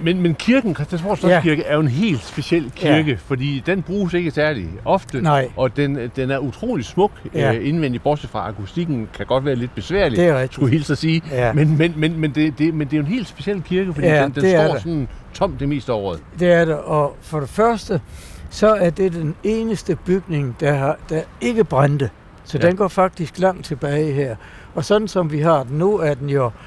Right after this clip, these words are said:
Speaker 2: indrettet, øh, af C.F. Hansen, den store berømte, øh, øh,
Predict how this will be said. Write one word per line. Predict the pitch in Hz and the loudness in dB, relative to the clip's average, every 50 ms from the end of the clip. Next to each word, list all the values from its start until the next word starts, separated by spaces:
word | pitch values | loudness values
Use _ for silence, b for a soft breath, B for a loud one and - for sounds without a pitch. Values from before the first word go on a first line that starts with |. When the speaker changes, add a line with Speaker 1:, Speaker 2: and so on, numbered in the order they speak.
| B B B B B | B B B B B
Speaker 2:
indrettet, | - 185 180 196 196 165 160 151 147 131 131 127 123 - - - - - - - | 0 2 2 2 4 4 4 4 4 2 -2 -8 -10 -12 -18 -20 -20 -20 -10 -4
øh, | 170 156 143 135 131 127 123 120 - - 143 - - | -2 -2 0 0 0 -2 -4 -4 -6 -8 -8 -10 -10
af | 165 147 139 131 127 113 | -8 -6 -6 -6 -8 -8
C.F. | - - 160 143 139 135 - | -4 -4 -2 -2 -2 -4 -2
Hansen, | - 175 190 190 - - 143 127 | 0 0 0 -2 -4 -8 -8 -6
den | 127 120 127 127 - - - | -6 -6 -6 -8 -10 -12 -18
store | - - - 147 139 143 - | -18 -10 -8 -6 -6 -6 -6
berømte, | - 120 117 131 147 143 120 107 98 B B B B B B - | -6 -2 -2 -2 -2 -2 -6 -8 -10 B B B B B B -4
øh, | 156 131 123 117 110 117 - B B B B B B B B B B B B B | -2 -2 -2 -2 -2 -6 -8 B B B B B B B B B B B B B
øh, | - - - 139 135 131 117 117 117 110 113 110 107 107 107 107 110 107 104 104 107 107 | -10 -6 -4 -4 -2 0 0 2 2 2 2 2 2 2 0 -2 -2 -4 -4 -4 -6 -6